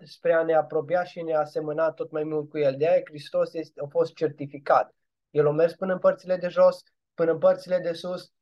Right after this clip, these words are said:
ca între părțile de jos și părțile de sus să poată să umple. El o, o atins limitele cele mai înalte și cele mai joase ale cosmosului și ale pământului, ale subpământului,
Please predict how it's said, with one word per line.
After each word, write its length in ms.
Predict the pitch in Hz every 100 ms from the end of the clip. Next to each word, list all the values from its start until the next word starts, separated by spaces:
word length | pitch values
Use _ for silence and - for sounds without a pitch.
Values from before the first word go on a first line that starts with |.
| _ _ _
ca 220 | - 151 -
între 500 | 196 214 202 175 165
părțile 420 | 185 190 185 170
de 120 | 156
jos 180 | 165 175
și 120 | 170
părțile 300 | 160 175 170
de 100 | 160
sus 180 | 156 -
să 100 | 160
poată 380 | - 175 170 165
să 140 | 151
umple. 420 | 165 165 143 135
El 200 | 139 165 170
o, 240 | 165 160
o 180 | 165 156
atins 360 | 156 190 190 -
limitele 800 | 170 185 220 196 170 156 160 156
cele 320 | - 180 180
mai 340 | 170 170 165 _ _
înalte 480 | 160 160 180 185 180
și 140 | -
cele 240 | - 170 170
mai 220 | 165 151
joase 380 | 143 175 170 165
ale 240 | 156 156
cosmosului 680 | 139 185 180 180 165 160 156
și 120 | -
ale 200 | 165 165
pământului, 540 | 160 165 175 180 156 147
ale 160 | 147
subpământului, 840 | 147 202 180 165 185 185 185 180